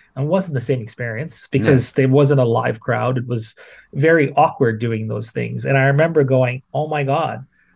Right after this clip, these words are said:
Speaker 1: I don't know if I'll ever speak again. I don't know if I'll ever have the ability to speak again." And I
Speaker 2: Yeah.
Speaker 1: sat there and I went, you know, that's the power of your superpower being taken away from you, and you have to reinvent yourself,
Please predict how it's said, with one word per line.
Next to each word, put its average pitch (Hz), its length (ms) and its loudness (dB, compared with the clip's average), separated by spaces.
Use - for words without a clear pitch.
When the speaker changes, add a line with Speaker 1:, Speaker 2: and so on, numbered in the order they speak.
Speaker 1:
I 143 120 -2
don't 175 160 2
know 165 100 2
if 147 100 -2
I'll 135 220 -2
ever 143 240 -2
speak 175 400 -10
again. 113 300 -6
I 120 80 -4
don't 131 240 -2
know 143 140 0
if 135 120 -4
I'll 127 100 -2
ever 135 280 -2
have 135 400 -8
the 123 40 -8
ability 131 460 0
to 113 60 -10
speak - 320 -8
again." 110 420 -6
And 135 140 0
I 131 80 4
Speaker 2:
Yeah. 117 80 0
Speaker 1:
sat 170 340 -2
there 160 80 -2
and 135 100 0
I 123 60 -2
went, 131 320 -4
you 135 80 -2
know, 123 300 -8
that's 185 260 -4
the 226 100 -4
power 147 560 0
of 127 100 -8
your 131 140 2
superpower 135 680 -6
being 117 140 -8
taken 117 320 -6
away 117 220 0
from 120 200 -6
you, 110 220 -10
and 127 180 0
you 123 60 2
have 135 140 0
to 123 100 0
reinvent 123 580 -2
yourself, - 540 -12